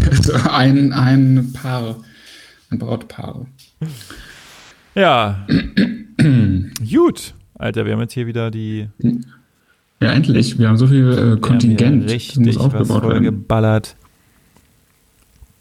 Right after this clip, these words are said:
Speaker 2: Da gibt's auf jeden Fall ein schönes Hochzeitsmessen,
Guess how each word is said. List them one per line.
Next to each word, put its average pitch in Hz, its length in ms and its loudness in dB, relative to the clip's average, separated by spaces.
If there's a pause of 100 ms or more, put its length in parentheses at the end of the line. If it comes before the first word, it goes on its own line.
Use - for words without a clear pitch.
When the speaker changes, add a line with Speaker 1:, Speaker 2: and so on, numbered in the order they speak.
(400)
Speaker 2:
Da 113 140 0
gibt's 135 200 0
auf 107 120 0
jeden 110 120 2
Fall 110 120 0
ein 107 80 -2
schönes 110 280 0
Hochzeitsmessen, - 840 -4